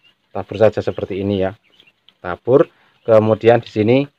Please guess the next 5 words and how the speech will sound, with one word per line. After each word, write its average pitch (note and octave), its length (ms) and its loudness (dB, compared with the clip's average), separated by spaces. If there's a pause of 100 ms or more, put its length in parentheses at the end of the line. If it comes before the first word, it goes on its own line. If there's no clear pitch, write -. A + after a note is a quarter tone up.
(1700)
setelah G#2 240 -2
kita G#2 240 0
tabur G2+ 400 -2
seperti G#2 320 -6
ini, A2+ 240 0